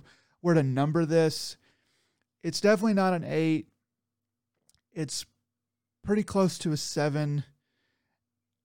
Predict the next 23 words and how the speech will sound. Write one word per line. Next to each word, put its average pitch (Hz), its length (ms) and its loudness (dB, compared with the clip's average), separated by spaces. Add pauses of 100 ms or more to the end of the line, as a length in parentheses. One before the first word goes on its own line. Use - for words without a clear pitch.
(180)
I 160 100 -4
don't, 190 240 0
I 160 100 -10
think 196 180 -2
it's 156 100 -6
better 160 260 2
than 151 120 -2
a 135 60 -4
six, - 460 -6
but 147 140 -6
I 147 60 -4
think, 151 240 -6
so 160 120 -6
I 156 80 -4
think 180 220 -4
probably 156 260 0
around 143 220 0
a 135 60 -4
seven, 139 680 -4 (460)
seven 156 260 0
out 143 100 0
of 139 100 -6
ten, 135 600 -4